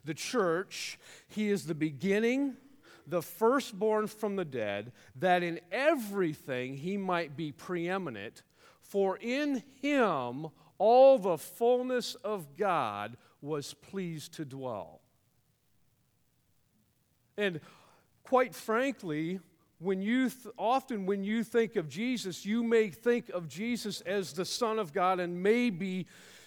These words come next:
in some approximation lesser than God, but let me just tell you this, everything that God is, Jesus is. Because he is the, the,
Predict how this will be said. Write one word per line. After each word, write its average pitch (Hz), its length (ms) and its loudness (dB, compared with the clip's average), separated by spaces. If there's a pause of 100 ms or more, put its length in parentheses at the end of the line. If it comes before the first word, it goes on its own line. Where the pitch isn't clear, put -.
(720)
in 196 200 2
some 254 360 2
approximation 190 1040 0
lesser 214 420 2
than 180 200 -2
God, 220 340 4
but 175 120 -4
let 208 140 0
me 214 140 -2
just 170 320 -4
tell 220 140 -2
you 175 160 -4
this, 190 340 -2
everything 285 680 2
that 175 220 0
God 220 380 2
is, 175 300 0 (180)
Jesus 160 760 -2
is. 85 560 -16 (2250)
Because 185 560 -2
he 208 280 -4
is 165 260 -2
the, 160 320 -4 (320)
the, 143 380 -6